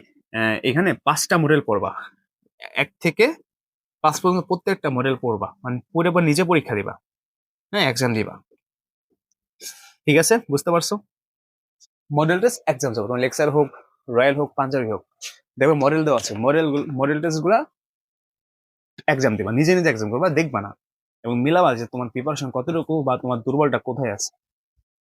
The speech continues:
এই তো প্রিপারেশন, এইভাবে পড়বা, just দেখবা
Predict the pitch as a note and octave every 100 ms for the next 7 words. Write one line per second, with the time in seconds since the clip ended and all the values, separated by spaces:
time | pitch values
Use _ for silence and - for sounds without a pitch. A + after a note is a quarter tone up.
0 | _ _ _ _ _ _ _ D#3+ D3+ G#2
1 | G2 G2 - - _ - - - - E3
2 | F#3+ F#3+ G3+ G3 B3 D3 B2+ D3 E3 A#2+